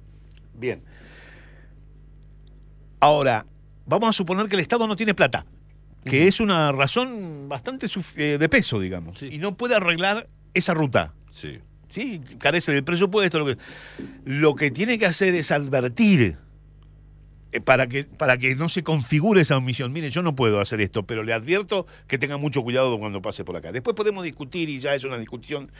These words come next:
Speaker 1: de biblioteca, si eso alcanza o no alcanza, ¿sí?
Speaker 2: Ujú.
Speaker 1: Eso ya es otra cosa.
Speaker 2: Pero desde lo legal
Speaker 1: Pero,
Speaker 2: se cubre,
Speaker 1: pero lo
Speaker 2: digo.
Speaker 1: primero que debe hacer el Estado es advertir. Por
Speaker 2: Ujú.
Speaker 1: ejemplo,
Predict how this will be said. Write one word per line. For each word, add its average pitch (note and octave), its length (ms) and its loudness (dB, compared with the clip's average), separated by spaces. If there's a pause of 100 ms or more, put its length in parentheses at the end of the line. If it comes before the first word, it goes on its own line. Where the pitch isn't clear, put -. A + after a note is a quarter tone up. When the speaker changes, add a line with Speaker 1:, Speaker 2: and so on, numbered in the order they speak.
(200)
Speaker 1:
de A#2 200 0
biblioteca, A#2 760 0 (260)
si C3 220 -8
eso D3 180 -2
alcanza E3 440 -4
o D3+ 40 -2
no C3 80 -2
alcanza, D#2+ 460 -8 (420)
¿sí? G#2 220 -10
Speaker 2:
Ujú. E2+ 240 -14 (100)
Speaker 1:
Eso D3 140 -8
ya F3+ 100 4
es F3 100 2
otra E3+ 200 0
cosa. B2 180 -2
Speaker 2:
Pero A#2+ 240 4
desde A2 240 2
lo G#2 120 6
legal A2+ 520 2
Speaker 1:
Pero, E3 220 2
Speaker 2:
se G#2 100 2
cubre, D3 300 4
Speaker 1:
pero F3+ 140 6
lo F3+ 100 8
Speaker 2:
digo. D3+ 120 2
Speaker 1:
primero G#3+ 540 0
que F#3 140 -2
debe G3 240 2
hacer F#3+ 240 -2
el G3 80 -4
Estado G3 420 2
es G3 240 0
advertir. A2+ 560 -2
Por D#3 220 -2
Speaker 2:
Ujú. E3+ 60 2
Speaker 1:
ejemplo, G2 500 -6